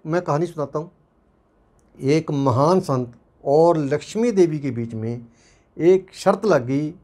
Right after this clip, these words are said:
वो कहते, "मैं बड़ी हूँ," और संत जी कहते, "मैं बड़ा हूँ।" तो फैसला कैसे किया जाए, फैसला कैसे हो, हो? तो फैसले के लिए उन्होंने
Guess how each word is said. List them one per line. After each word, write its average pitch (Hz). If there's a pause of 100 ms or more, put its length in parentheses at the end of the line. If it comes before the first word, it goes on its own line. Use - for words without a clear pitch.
(160)
वो 165
कहते, 170
"मैं 127
बड़ी 160
हूँ," 170 (480)
और 143
संत 156
जी 180
कहते, 165
"मैं 117
बड़ा 82
हूँ।" - (1200)
तो 175
फैसला 170
कैसे -
किया 98
जाए, 78 (1120)
फैसला 185
कैसे 180
हो, 143 (600)
हो? 156 (120)
तो 185
फैसले 165
के 180
लिए 139 (100)
उन्होंने 185